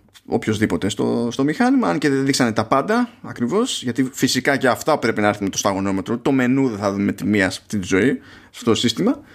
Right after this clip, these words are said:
Α, όμως πήγαινε πακέτο και με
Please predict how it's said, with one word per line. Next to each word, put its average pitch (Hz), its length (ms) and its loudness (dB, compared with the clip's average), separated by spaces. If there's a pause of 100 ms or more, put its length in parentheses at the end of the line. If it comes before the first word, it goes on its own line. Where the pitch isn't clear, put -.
(500)
Α, 170 280 0 (260)
όμως 240 340 -2
πήγαινε 254 260 0
πακέτο 233 380 0
και 226 120 -2
με 202 140 2